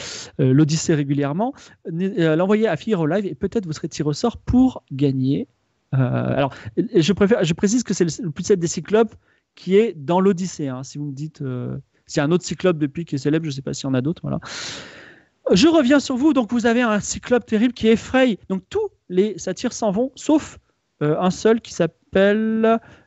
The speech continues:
euh, sauf Martias, qui est resté et qui, euh, qui joue un petit peu de la flûte, euh, mais de façon un petit peu terrorisée.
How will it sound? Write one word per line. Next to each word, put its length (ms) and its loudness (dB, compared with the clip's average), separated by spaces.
euh, 680 4
sauf 260 0
Martias, 580 -2
qui 220 -2
est 60 8
resté 480 0
et 40 -4
qui, 320 0
euh, 220 4
qui 160 -8
joue 160 4
un 60 4
petit 140 -6
peu 120 -6
de 80 2
la 80 4
flûte, 460 -8
euh, 200 2
mais 120 2
de 60 0
façon 200 0
un 60 4
petit 160 -10
peu 100 0
terrorisée. 460 -2